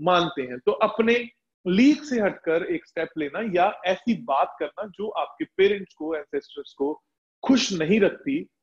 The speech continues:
in general एन सेवन की एंट्रेंस के इफेक्ट ये होते हैं। या मैं छोटी सी बात बोलूं तो गर्ल्स, घर की गर्ल्स के लिए कोई खास अच्छी entrance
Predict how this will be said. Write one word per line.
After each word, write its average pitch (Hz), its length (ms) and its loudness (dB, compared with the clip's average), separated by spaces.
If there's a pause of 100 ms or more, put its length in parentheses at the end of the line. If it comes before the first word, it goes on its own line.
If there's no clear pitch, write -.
in 156 140 -6
general 143 360 -2 (460)
एन 160 140 0
सेवन 135 280 -4
की 135 100 -8
एंट्रेंस 123 380 -10
के 131 100 -4
इफेक्ट 127 320 -4 (300)
ये 214 200 4
होते 160 320 0
हैं। 156 240 -6 (300)
या 151 60 2
मैं 160 120 0
छोटी 185 280 2
सी 185 100 0
बात 135 200 2
बोलूं 135 360 -6 (260)
तो 165 80 4
गर्ल्स, 196 640 2
घर 143 160 -2
की 160 160 -10
गर्ल्स 160 320 -2
के 143 120 -8
लिए 131 260 -6 (340)
कोई 233 100 0
खास 147 480 -2
अच्छी - 280 -8
entrance 127 380 -8